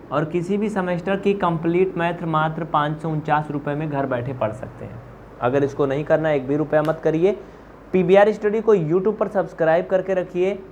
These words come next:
Facebook पर लाइक और फॉलो करिए, Twitter आप चलाते होंगे, बहुत सारी सेल्फी पोस्ट करते हैं लोग, कोई मुंह इधर निकाल के, कोई उधर को निकाल के, वो सब मत करिए, या फिर करते रहिए जिसका शौक़ है भाई, किसी को हम रोक नहीं सकते हैं,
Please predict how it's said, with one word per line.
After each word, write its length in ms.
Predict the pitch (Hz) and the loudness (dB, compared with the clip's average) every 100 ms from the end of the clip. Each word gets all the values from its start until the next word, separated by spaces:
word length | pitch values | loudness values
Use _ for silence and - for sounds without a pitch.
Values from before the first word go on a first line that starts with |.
| - - - | -20 -20 -8
Facebook 420 | 160 170 170 208 | -2 -2 0 0
पर 120 | 214 196 | 4 6
लाइक 280 | 185 190 | 6 4
और 80 | 202 | 2
फॉलो 280 | 202 165 185 | 2 2 2
करिए, 360 | 185 170 175 185 | 2 2 2 0
Twitter 340 | 180 160 165 | 0 0 0
आप 140 | 170 170 | 0 0
चलाते 360 | 160 156 160 | 0 0 -2
होंगे, 220 | 160 165 | -2 -2
बहुत 220 | 165 151 151 | 0 0 2
सारी 180 | 156 | 0
सेल्फी 340 | 156 151 143 165 | 0 0 0 -2
पोस्ट 260 | 156 156 - | 0 -2 0
करते 280 | 135 131 | -4 -2
हैं 100 | 151 | -2
लोग, 260 | 147 147 147 | 0 0 0
कोई 160 | 143 143 | 0 2
मुंह 240 | 143 147 | 0 0
इधर 160 | 135 143 | 0 0
निकाल 360 | 143 135 139 | 0 0 0
के, 80 | 139 | -2
कोई 180 | 143 143 | -4 -2
उधर 300 | 139 135 143 | 0 -2 -2
को 120 | 143 | -4
निकाल 380 | 135 127 135 139 | -6 -2 0 0
के, 160 | 139 196 - - - - | 0 -4 -4 -18 -16 2
वो 180 | 160 196 | 4 6
सब 220 | 202 180 | 4 2
मत 240 | 156 165 185 | 2 0 0
करिए, 440 | 185 185 202 220 - - | 2 4 4 2 -6 -4
या 100 | 139 | -2
फिर 140 | 156 | -2
करते 320 | 165 156 151 196 | 0 0 2 2
रहिए 180 | 202 | 4
जिसका 280 | 196 190 196 | 4 2 0
शौक़ 340 | 190 165 165 180 | 2 4 4 2
है 60 | |
भाई, 200 | 170 160 | -2 -2
किसी 240 | 165 160 165 | -2 -6 -6
को 100 | 165 | -4
हम 100 | 156 | 0
रोक 220 | 160 165 | 0 0
नहीं 120 | 170 | -4
सकते 320 | 170 147 - | -4 -6 -6
हैं, 220 | 151 202 | -6 -6